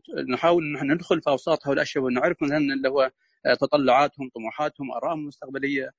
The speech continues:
عندك الزواجات مثلًا الجماعية، نشرك هؤلاء الشباب مثلًا في الأنشطة التي، التي تقيمها الزواج الخ-، اللي هي الزواجات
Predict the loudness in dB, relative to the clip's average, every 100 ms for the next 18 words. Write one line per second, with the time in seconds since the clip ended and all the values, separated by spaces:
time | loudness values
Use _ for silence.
0 | _ _ _ _ -6 0 2 2 4 6
1 | 6 2 2 0 0 0 2 2 2 -2
2 | 0 0 2 2 0 -4 -6 0 0 0
3 | -8 -4 -4 -4 -10 -12 -6 -2 -2 -2
4 | -6 -6 -6 -6 -10 -10 -10 -10 -8 -8
5 | -10 _ _ -20 -10 -6 -4 -4 -2 -2
6 | 0 -2